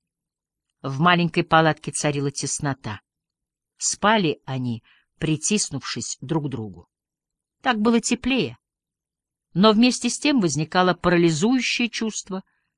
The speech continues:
что нельзя пошевелиться, что ты связан.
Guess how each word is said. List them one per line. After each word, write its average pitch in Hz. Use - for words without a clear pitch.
что -
нельзя 170
пошевелиться, 160
что -
ты 135
связан. 107